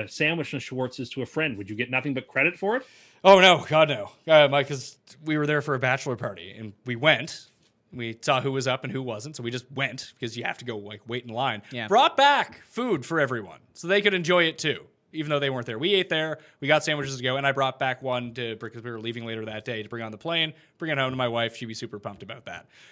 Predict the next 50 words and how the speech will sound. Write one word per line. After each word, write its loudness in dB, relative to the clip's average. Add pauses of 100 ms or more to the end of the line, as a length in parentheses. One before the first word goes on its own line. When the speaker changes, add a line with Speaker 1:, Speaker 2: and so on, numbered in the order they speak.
(380)
Speaker 1:
Because -4
Speaker 2:
I, 6
Speaker 1:
it's 0
the -8
best -8
sandwich. -14 (240)
Speaker 2:
I 4
even -4
got 0 (1300)
a -2 (240)
sandwich -2
devoid 0
of 4
all 2
the -4
things -4
one -4
of -4
our -2
very -4
picky -4
friends -6
hates, -12
and -8
he -8
was -8
so -4
angry -12 (840)
that -6
we -2
didn't -6
get 2
him -4
up -4
to -6
go, 0 (120)
for -6
one 2
thing. -10
I 0
brought 6
him -8
this 0
free -2
sandwich, 4
Speaker 3:
Yeah. 6
Speaker 2:
which 2
he -2
wanted 4
anyway. 0